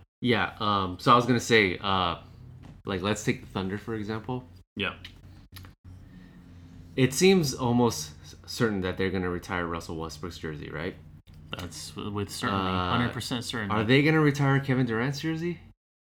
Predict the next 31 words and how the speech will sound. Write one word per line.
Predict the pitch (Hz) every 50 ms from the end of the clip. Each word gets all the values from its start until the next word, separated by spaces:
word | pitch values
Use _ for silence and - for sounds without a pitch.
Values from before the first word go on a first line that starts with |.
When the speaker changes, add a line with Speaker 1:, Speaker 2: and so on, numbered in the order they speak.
| _ _ _ _ _ _ _ _ _ _ -
Speaker 2:
Yeah. | 254 247 -
Speaker 1:
I | 202
feel | - - 294 269
like | 208 -
they | - 101
should, | 98 - - 113 101 87 82
right? | 82 82 87 95
Speaker 2:
Yeah, | - - 95 92 95 107 151 196
that's | 202 185 -
for | - 196
sure. | - - - 147 98 87 87 87 - - - - - -
Yeah. | 156 123 101 90 90 - - - - - - - - - - - _ _ _ -
Is | 110 117
that | 156 165
even | 156 151 156 156
up | 147 151
for | - 120
debate? | 104 98 95 113 - 104 202 - - - _ _ _ _ _ _ _ -
Speaker 1:
I | 160 202
don't | 233 240
know. | 247 247 175 123
I | 110 107 120
mean, | 123 127 123 117 113 101 92
the | 127 117
way | 120 143 160 165 160
he, | 160 170 160 143 131 117 98
the | - 120 110
way | 110 120 120
he | 127 127 113
left | 101 98 95 101 101 - - - - - - _ _ _ _ _ _ _ _ _ _ _ -
the, | 110 107 98